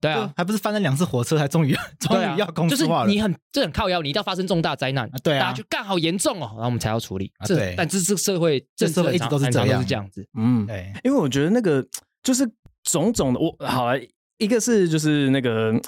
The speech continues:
Speaker 3: 立法修法的东西，然后另外一个是执行的，就是实际上机关他去执行。
Speaker 1: 嗯。
Speaker 3: 但我就觉得在那里面看到了一个超级奇怪的态度上面的，的落差。
Speaker 1: 怎么说？
Speaker 3: 因为你假如说真的，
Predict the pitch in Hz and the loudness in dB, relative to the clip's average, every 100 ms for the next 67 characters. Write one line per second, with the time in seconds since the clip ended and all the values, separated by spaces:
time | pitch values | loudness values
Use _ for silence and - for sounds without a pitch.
0 | - 147 160 113 107 131 123 110 113 117 | -2 0 2 0 0 0 0 0 0 2
1 | 117 127 117 151 160 143 123 139 135 - | 0 0 2 2 2 0 0 2 0 0
2 | 127 127 123 117 123 - - 170 160 151 | 0 0 2 2 0 -4 -8 -2 0 0
3 | 143 - - 139 135 156 139 131 - 139 | 0 -2 -2 2 2 2 0 -2 -6 -4
4 | 131 135 135 139 131 - 117 - - - | -2 -2 0 -2 -2 -2 0 0 -2 -2
5 | 135 120 220 190 190 151 127 127 127 _ | 0 0 0 0 0 -2 0 0 -4 _
6 | - 208 226 151 123 165 131 - 165 160 | -4 0 2 4 4 2 0 0 2 2
7 | 127 120 - 160 160 127 113 - 117 156 | 2 0 -2 -2 0 0 0 -2 0 0
8 | 131 117 - 147 123 131 139 127 123 113 | 0 0 -2 -2 0 0 2 2 4 4
9 | 101 98 - - 113 143 110 107 - 123 | 2 2 -2 -4 2 2 2 -2 -4 -4
10 | 143 117 123 139 226 226 _ - 147 135 | 0 0 4 4 4 0 _ -2 2 2
11 | 120 - - 110 131 170 - 147 156 123 | 2 -2 -2 0 2 0 2 0 2 0
12 | 110 | -2